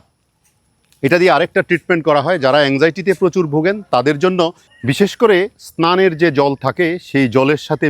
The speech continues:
মিশিয়ে এটা দিয়ে স্নান করলে ভালো উপকার পাওয়া যায়। যদি কোনো ধরনের অ্যাংজাইটি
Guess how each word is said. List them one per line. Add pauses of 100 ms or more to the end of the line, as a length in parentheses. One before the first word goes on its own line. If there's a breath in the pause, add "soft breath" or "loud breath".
মিশিয়ে (420)
এটা
দিয়ে
স্নান (120)
করলে (320)
ভালো (100)
উপকার
পাওয়া
যায়। (340)
যদি (100)
কোনো
ধরনের
অ্যাংজাইটি